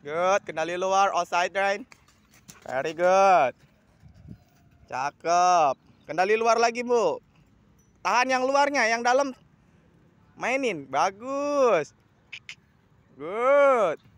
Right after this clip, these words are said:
Kendali luar lagi, jaga. Better. Good. Super.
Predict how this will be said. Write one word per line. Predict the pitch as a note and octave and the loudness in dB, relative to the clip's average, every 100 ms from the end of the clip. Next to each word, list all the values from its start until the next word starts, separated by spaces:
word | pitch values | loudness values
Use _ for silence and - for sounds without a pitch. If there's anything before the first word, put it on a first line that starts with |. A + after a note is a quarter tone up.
| _ | _
Kendali | F3+ A3+ A#3+ | -6 -4 -2
luar | B3+ C4+ | -2 -2
lagi, | C4+ C4 B3+ | 0 -4 -6
jaga. | A3 B3 B3 B3+ F#3 - - - _ _ _ _ | -6 -6 -2 0 0 -2 -10 -20 _ _ _ _
Better. | D3+ F#3+ G#3 A#3+ A#3 A#3+ A3+ G3 | 0 2 2 4 6 6 6 4
Good. | F#3+ A#3 B3 C4 C4 B3+ A#3+ G3+ - - - - _ _ _ _ _ _ _ _ _ | 2 2 4 6 6 8 6 4 0 -10 -12 -14 _ _ _ _ _ _ _ _ _
Super. | - G#3 A#3 B3 B3+ B3 A3+ F3 C#3 | -2 2 2 4 6 8 8 4 0